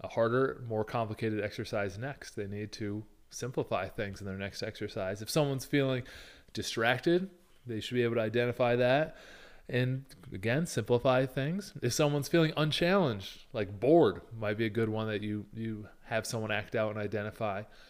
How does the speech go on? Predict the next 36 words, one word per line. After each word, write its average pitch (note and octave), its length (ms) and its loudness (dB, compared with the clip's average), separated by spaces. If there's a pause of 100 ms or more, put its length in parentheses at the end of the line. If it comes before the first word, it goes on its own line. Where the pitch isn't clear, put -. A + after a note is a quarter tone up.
(140)
Their F2+ 120 -12
next G2+ 240 -4
exercise B2 800 0
might G#2 160 -6
spice A2 340 -4
it B2+ 60 0
up D#3+ 280 -2
a B2 40 -8
little G#2+ 220 0
bit. G#2 340 -2
And A2+ 120 -8
if G#2+ 120 -6
you B2+ 80 4
have A2 80 0
a G#2+ 40 -2
rapport G#2+ 300 0
with A#2 140 -2
that A#2 160 0
person, F3 420 -4
it C#3 80 -10
might A2+ 220 -2
be B2 80 2
an A2 80 -4
exercise A#2+ 500 -2
that B2+ 60 0
you A#2 180 -2
know A#2 440 -2 (520)
that G2 140 -2
they G2 100 0
like, B2+ 320 2
so - 100 -8
you G#2+ 80 -4
can F#2+ 140 -8
engage G#2+ 400 -2
them G2+ 240 -6
again. F#2+ 360 -8